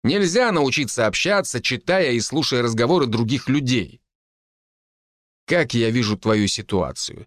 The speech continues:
Ты уж прости меня за откровенность, но я, как твой друг, не могу тебе не сказать. Ты ведь почти никогда и ни с кем не встречался,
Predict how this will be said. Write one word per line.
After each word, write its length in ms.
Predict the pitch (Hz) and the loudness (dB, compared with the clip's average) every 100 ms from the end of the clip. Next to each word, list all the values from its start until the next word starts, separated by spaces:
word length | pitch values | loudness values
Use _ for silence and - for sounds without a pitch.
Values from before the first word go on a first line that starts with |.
| - | -2
Ты 80 | 185 | 0
уж 140 | 143 | 2
прости 340 | 160 170 262 | 0 0 2
меня 160 | 226 135 | 0 2
за 100 | 120 | 0
откровенность, 680 | 117 127 131 123 101 98 - - - | 0 0 0 2 0 0 -6 -20 -10
но 140 | 76 | -4
я, 120 | 113 | -2
как 160 | 117 104 | -2 -2
твой 200 | 120 120 | 0 2
друг, 240 | 147 156 | 2 2
не 80 | 127 | 2
могу 280 | 120 127 196 | 2 2 0
тебе 200 | 131 120 | 0 0
не 100 | 113 | 0
сказать. 640 | - 123 113 104 - - _ _ _ _ _ _ | 0 -2 0 -2 -4 -12 _ _ _ _ _ _
Ты 120 | 165 | -2
ведь 220 | 185 143 - | 0 0 -2
почти 360 | 107 - 190 | -2 -2 0
никогда 520 | 143 117 120 120 196 | 0 0 0 0 2
и 40 | 151 | 2
ни 100 | 120 | 0
с 120 | - | 0
кем 180 | 170 131 | 0 0
не 80 | 113 | 0
встречался, 760 | - 123 - 185 110 - - | -2 -4 0 0 0 -2 -10